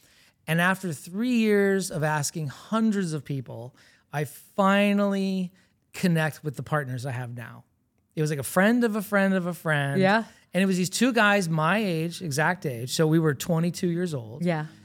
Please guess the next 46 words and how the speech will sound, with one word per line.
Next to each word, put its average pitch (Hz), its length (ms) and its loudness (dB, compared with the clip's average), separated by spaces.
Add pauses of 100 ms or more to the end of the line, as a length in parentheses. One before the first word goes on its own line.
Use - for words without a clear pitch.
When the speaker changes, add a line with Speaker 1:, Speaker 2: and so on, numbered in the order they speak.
(180)
Speaker 1:
Um, 143 260 0
Speaker 2:
Oh, 220 80 6
wow. 160 440 0
Speaker 1:
they 175 220 4
had 196 240 8
Speaker 2:
Young. 156 200 -6
Speaker 1:
just 175 280 0
opened 165 280 0
a 165 40 0
clothing 165 720 0 (160)
company 131 600 -8
about 156 280 -2
Speaker 2:
Mm-hmm. 160 80 -6
Speaker 1:
a 143 40 -4
year 139 280 -4
prior. 123 580 -10 (180)
And 151 520 0 (280)
my 175 200 -2
friend 160 260 0
said, 165 200 -2
"Hey, 190 200 0
you 180 300 -2
should 190 260 -6
meet 160 480 -2 (480)
Bobby. 139 600 -2
He, 160 180 -2
like, 143 220 -4
knows 180 360 4
everybody 202 640 0
and 151 100 -4
he 156 80 -2
wants 156 220 -2
to 175 80 -2
open 175 200 -4
a 165 40 -2
bar. 156 440 0
And 151 80 -2
he's 147 140 -4
gonna, 165 160 -6
I 135 40 -4
think 165 180 -2
it's 151 120 -6
gonna 147 160 -4
be 143 100 -4
really 135 220 -4
successful." 117 640 -14